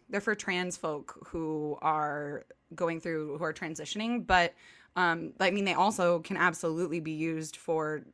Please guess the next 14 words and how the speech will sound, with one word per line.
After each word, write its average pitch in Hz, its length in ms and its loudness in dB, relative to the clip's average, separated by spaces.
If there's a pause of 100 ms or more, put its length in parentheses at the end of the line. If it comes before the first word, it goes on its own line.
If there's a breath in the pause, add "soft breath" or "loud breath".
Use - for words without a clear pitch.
training 170 360 -2
a 151 60 -4
vagina 160 640 0
to 151 420 -4 (600)
take 160 260 -6
something 156 340 -4
that 151 140 -2
is 151 100 -8
larger 151 480 -2
than 147 460 -4
what 156 240 -6
they 147 100 -6
expected. 165 560 -6 (560 soft breath)
Um, 170 460 -4